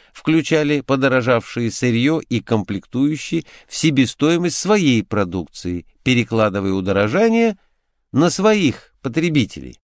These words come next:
а те, в свою очередь, на своих и так далее по технологической цепочке. Непосредственной причиной роста себестоимости, как ни странно,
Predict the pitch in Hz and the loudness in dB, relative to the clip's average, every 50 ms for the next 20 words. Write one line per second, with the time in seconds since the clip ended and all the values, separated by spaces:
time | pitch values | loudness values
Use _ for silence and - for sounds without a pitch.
0 | _ _ _ _ _ _ _ _ _ _ - 117 113 113 - - - - 160 185 | _ _ _ _ _ _ _ _ _ _ 0 2 2 2 0 -2 0 2 2 2
1 | 208 180 - - 196 202 190 180 165 156 135 107 - - 76 67 64 - - - | 2 0 -2 -4 -2 -2 0 0 2 0 0 0 -2 -6 -10 -10 -12 -14 -16 -20
2 | _ _ _ - - - 131 185 208 - - 214 226 233 226 214 196 202 190 170 | _ _ _ -16 -2 2 2 2 2 2 2 2 4 4 4 2 2 0 -2 -2
3 | - 143 170 160 - 175 175 170 147 135 123 - 151 175 185 185 185 180 175 175 | -2 -4 -6 0 0 0 0 0 -2 -6 0 2 4 6 6 4 4 2 2 0
4 | 170 156 - - 165 170 135 - 160 127 143 147 139 139 139 135 131 147 127 - | -2 -2 -2 -2 -2 -2 -2 -2 -4 -2 -2 0 0 0 0 0 0 -2 -4 -4
5 | - - 139 117 - 135 123 - - 78 76 - - - - - - _ _ _ | -4 -4 -4 -2 -2 -4 -4 -4 -8 -10 -12 -14 -18 -20 -20 -20 -20 _ _ _
6 | _ _ _ _ _ _ _ _ _ _ _ _ _ _ _ _ _ _ _ 113 | _ _ _ _ _ _ _ _ _ _ _ _ _ _ _ _ _ _ _ 2
7 | 131 151 151 - 175 160 - - 175 185 196 - - - - 170 170 170 165 147 | 2 4 4 2 0 0 0 0 0 0 0 0 -2 -4 -4 -2 0 0 0 0
8 | - 147 147 147 123 - 160 156 156 151 143 147 151 165 151 123 - - 139 127 | 0 -4 -4 -4 -4 -2 -2 0 2 2 2 2 2 2 0 -2 -2 -4 -6 -4
9 | - - 135 123 131 131 120 - - 185 196 202 196 180 175 160 127 - - 123 | -2 -2 -2 0 -2 -2 -4 -4 -2 0 0 0 2 2 0 -2 0 -2 -4 -4
10 | - - 107 95 - 101 98 90 - - - 98 95 87 78 71 67 64 60 58 | -2 -2 -2 -2 -2 -4 -4 -4 -6 -4 -2 0 0 0 0 -2 -6 -10 -10 -14